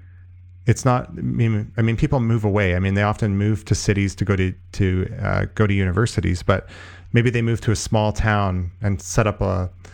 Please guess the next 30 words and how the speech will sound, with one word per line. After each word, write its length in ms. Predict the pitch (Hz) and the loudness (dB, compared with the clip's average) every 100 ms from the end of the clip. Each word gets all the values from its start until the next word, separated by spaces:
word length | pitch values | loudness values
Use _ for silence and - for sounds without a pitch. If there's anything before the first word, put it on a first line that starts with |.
| - - | -20 -4
a 80 | 107 | 0
legal 300 | 107 110 107 | 2 2 0
shop 400 | - 104 90 90 | 0 0 0 0
and 80 | 107 | 0
they 60 | 104 | 0
wanna 240 | 107 104 | 0 0
do 120 | 101 | -2
continuing 540 | 95 104 - 113 107 104 | -2 -2 2 2 2 0
education, 680 | 90 92 131 135 - 90 | -2 0 0 0 0 -2
well, 200 | 90 98 101 | 0 0 0
I 60 | |
think 160 | 104 196 | -2 0
a 60 | 107 | 2
lot 240 | 95 127 | 2 0
of 60 | 110 | 0
the 80 | |
opportunities 800 | 95 92 101 107 113 104 95 92 | 0 0 -2 -4 -2 -2 -2 -6
to 120 | - - | -12 -6
do 120 | 107 | -2
that 140 | 101 92 | 0 0
are 60 | |
gonna 200 | 92 95 | 0 -2
be 120 | 95 | 0
online, 580 | 92 95 92 101 101 87 | 0 0 0 0 0 -2
right? 260 | 90 95 - | 0 -2 -4
So 360 | - 98 87 - - - - - | -2 0 0 -6 -18 -20 -20 -4
it's, 480 | 143 127 - - - | -2 -2 -8 -8 -2
makes 280 | 135 190 - | 0 0 -4
sense 380 | - 139 147 | 0 0 -2
for 440 | - 131 104 98 | -2 2 2 0